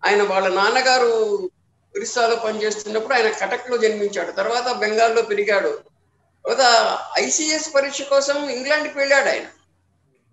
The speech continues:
ఇంగ్లాండ్కి వెళ్ళి ఏం చేశాడు? పరీక్ష రాసేటప్పుడు మొదట సంస్కృత భాషలో రాసేశాడు పరీక్ష అంతా కూడా. ఆయన అన్ని పేపర్లు కూడా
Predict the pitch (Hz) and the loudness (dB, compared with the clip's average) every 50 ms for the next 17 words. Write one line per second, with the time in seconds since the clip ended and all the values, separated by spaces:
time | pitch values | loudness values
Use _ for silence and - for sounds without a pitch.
0 | _ _ _ - 202 247 269 302 320 320 311 311 311 285 277 277 277 262 247 262 | _ _ _ -8 -6 -4 -2 -2 -2 -2 -2 -4 -4 -2 -2 -2 0 -2 -2 -2
1 | 269 285 285 285 285 277 277 277 277 277 277 285 285 285 - - - - - - | -2 -2 -2 0 2 2 2 2 2 0 -4 -6 -10 -14 -16 -18 -20 -20 -20 -20
2 | _ _ _ _ _ _ - 175 202 240 285 - - 330 311 302 277 277 277 285 | _ _ _ _ _ _ -2 0 0 0 0 -2 0 2 2 4 4 2 2 2
3 | 277 294 277 - 269 285 277 247 240 - 294 294 - 262 247 277 294 - - - | 2 2 2 2 0 -2 0 0 0 -2 -2 -4 -2 -4 -2 -2 -4 -8 -8 -2
4 | 320 320 320 285 294 302 302 302 302 302 294 285 269 269 269 277 277 262 247 240 | 2 4 4 6 6 4 4 4 4 4 4 4 4 4 2 2 2 0 0 0
5 | 233 - 220 220 254 - - 247 240 240 247 262 262 254 254 247 240 220 196 180 | 0 0 0 0 0 -2 -4 -6 -4 -2 -2 -2 -2 0 0 2 2 2 2 0
6 | 180 180 214 247 262 269 262 - 247 254 254 254 254 247 247 240 220 247 269 302 | 0 -2 -2 -4 -4 -6 -4 -2 0 0 0 0 -2 -2 -2 0 0 0 2 2
7 | 330 339 339 - | 0 0 -2 -4